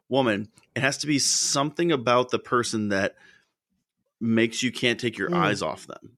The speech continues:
Speaker 1: you know, whether it be a Steve Buscemi or a Philip Seymour Hoffman or something about an actor that you just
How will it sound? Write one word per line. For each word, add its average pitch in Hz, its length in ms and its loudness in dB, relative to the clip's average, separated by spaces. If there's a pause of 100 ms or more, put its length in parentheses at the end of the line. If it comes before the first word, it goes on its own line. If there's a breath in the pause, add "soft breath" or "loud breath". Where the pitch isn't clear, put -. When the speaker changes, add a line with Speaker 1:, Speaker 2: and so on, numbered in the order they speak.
(100)
Speaker 1:
you 113 80 -4
know, 104 120 -2
whether 104 300 0
it 98 100 -2
be 101 140 -2
a 90 60 -4
Steve 117 300 -6
Buscemi 104 520 -2
or 85 140 0
a 80 40 -2
Philip 92 280 -4
Seymour 90 300 -2
Hoffman 85 440 -4
or 71 140 -6 (240 loud breath)
something 160 360 0
about 131 380 2
an 110 100 -2
actor 107 460 -2
that 95 160 -6
you 101 160 -8
just 101 260 -6